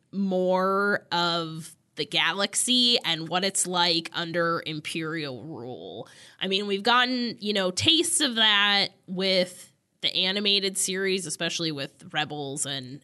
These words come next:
um, Lothal, but given that Cassian will probably be doing a lot of traveling and stuff, I would guess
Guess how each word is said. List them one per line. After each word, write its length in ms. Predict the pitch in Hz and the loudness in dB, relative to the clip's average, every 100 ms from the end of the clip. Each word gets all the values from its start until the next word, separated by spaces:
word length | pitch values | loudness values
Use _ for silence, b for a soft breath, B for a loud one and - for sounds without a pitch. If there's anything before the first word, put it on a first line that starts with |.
| - | -14
um, 440 | 143 139 135 131 - 175 | -10 -8 -10 -12 -14 -8
Lothal, 760 | 170 151 - 151 147 143 135 - | -6 -6 -4 -2 -2 -4 -8 -4
but 300 | 156 160 - b b b _ | 0 0 -2 b b b _
given 420 | 202 196 208 202 | -2 0 0 0
that 220 | 190 175 - | 0 0 0
Cassian 500 | 190 180 180 196 180 | 0 0 0 -2 -4
will 80 | 165 | -4
probably 360 | 185 170 185 | -2 0 -2
be 160 | 165 175 | -4 -6
doing 480 | 170 165 170 170 160 | -6 -4 -4 -4 -6
a 60 | |
lot 260 | 160 151 143 | -6 -4 -4
of 180 | 127 - | -8 -10
traveling 760 | - 233 302 339 370 381 381 370 | 2 2 2 0 -4 -4 -6 -8
and 160 | - | -8
stuff, 440 | 330 - 311 330 - | -6 0 0 0 -6
I 120 | 156 175 | -6 -4
would 260 | 135 156 - - - | -6 -10 -14 -20 -6
guess 560 | 120 226 - - - | -4 -2 -4 -6 -8